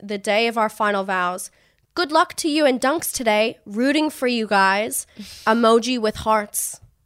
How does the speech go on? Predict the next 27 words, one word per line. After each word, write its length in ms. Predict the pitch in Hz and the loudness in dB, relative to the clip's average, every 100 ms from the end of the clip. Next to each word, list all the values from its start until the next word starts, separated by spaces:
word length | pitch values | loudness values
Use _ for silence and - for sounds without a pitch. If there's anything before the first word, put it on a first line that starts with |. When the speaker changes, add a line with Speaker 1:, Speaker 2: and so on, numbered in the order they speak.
| _ _ - | _ _ -16
Speaker 2:
Yeah. 420 | - - - - _ _ _ _ _ _ _ _ | -14 -12 -14 -16 _ _ _ _ _ _ _ _
Speaker 1:
And 220 | 226 233 240 | 2 4 6
then 600 | 226 226 220 220 220 - - | 6 6 4 2 0 -2 2
I 120 | 220 | 0
think 200 | 220 233 | 2 -2
I 120 | 233 208 | 2 0
had 100 | 196 | 0
said 260 | 220 202 | 0 0
in 80 | 202 | 0
the 60 | 196 | -4
girls' 300 | 190 185 185 | -2 -4 -4
chat 260 | 202 185 180 | -4 -4 -4
that, 120 | 170 | -4
like, 220 | 175 - - | -6 -6 -14
he 220 | 185 196 170 | -12 -8 -8
had 120 | 175 | -8
dumped 280 | 180 185 170 | -10 -10 -8
me 160 | 170 | -6
or 40 | 170 | -6
whatever. 260 | 170 220 214 196 | -6 -6 -4 -6
Speaker 2:
Mm. 40 | 196 _ - _ | -8 _ -20 _
Speaker 1:
And 180 | 196 202 | -4 0
then 220 | 190 190 - | 2 2 2
I 180 | 202 | 2
messaged 580 | 202 202 - 233 208 - | 4 0 0 -4 -4 -6
her, 460 | 214 185 180 180 - | -4 -2 -2 -2 -4
um, 400 | 180 180 175 175 | -4 -2 -4 -6